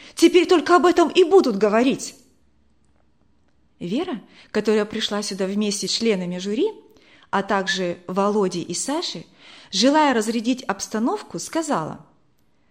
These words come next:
«Дорогая Людмила Михайловна, пожалуйста, не волнуйтесь.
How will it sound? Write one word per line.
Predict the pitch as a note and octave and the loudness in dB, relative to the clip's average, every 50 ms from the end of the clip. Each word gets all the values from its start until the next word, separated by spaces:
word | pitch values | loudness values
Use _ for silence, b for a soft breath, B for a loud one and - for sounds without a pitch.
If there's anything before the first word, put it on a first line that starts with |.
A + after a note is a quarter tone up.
| _ _ _ _ _ _ _ _ _ _ _ _ _ _ _ | _ _ _ _ _ _ _ _ _ _ _ _ _ _ _
«Дорогая | - G3+ B3+ C4+ D4 B3+ C4+ E4 E4 D4+ | -2 0 2 2 4 4 4 4 4 6
Людмила | C4 A3+ A#3+ G3+ G#3+ A3 A3 G#3 | 4 4 2 2 0 0 0 0
Михайловна, | F#3+ G3 A3 - - G3 F3+ E3+ E3 E3 E3 E3 E3+ E3+ E3 F3 - _ _ _ _ - | 0 -2 -4 -4 -6 -6 -6 -6 -6 -8 -10 -12 -14 -14 -14 -16 -20 _ _ _ _ -6
пожалуйста, | D4 C#4+ C4 A#3+ B3+ G#3+ F#3+ E3 D#3+ D#3 - - - D#3 D#3+ - _ _ | -4 -4 0 0 0 0 0 -2 -4 -8 -12 -14 -14 -14 -14 -16 _ _
не | - B3+ C#4+ | 0 0 2
волнуйтесь. | C#4+ D#4 D4+ D4+ C#4 A#3 F#3 E3+ - - - - - - - - | 2 2 2 2 2 2 0 -2 -6 -10 -12 -12 -12 -12 -14 -16